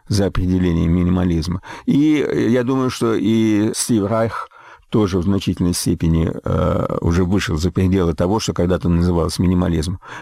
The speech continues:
Это революционный их период кончился. А это все, знаю,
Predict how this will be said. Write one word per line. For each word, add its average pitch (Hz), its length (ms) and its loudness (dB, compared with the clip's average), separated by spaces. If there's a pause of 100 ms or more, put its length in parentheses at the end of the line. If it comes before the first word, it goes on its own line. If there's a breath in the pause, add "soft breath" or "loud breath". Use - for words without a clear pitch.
Это 104 380 0
революционный 104 760 0
их 87 100 -6
период 90 400 0
кончился. 175 540 -4 (380 loud breath)
А 98 300 0
это 120 200 0
все, 170 180 0
знаю, 123 640 -2